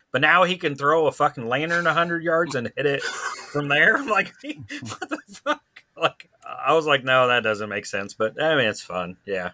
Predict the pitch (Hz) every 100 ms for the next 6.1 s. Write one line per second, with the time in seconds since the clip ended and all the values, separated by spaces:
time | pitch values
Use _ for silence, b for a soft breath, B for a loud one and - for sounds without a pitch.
0 | _ - 107 120 151 156 139 - 120 -
1 | 113 107 104 104 - 107 98 104 98 98
2 | - 104 - - _ _ - 110 - 107
3 | 101 101 117 113 156 202 185 - _ 127
4 | 135 107 101 107 101 107 107 _ 117 123
5 | 104 110 - 113 - 104 110 107 107 104
6 | 101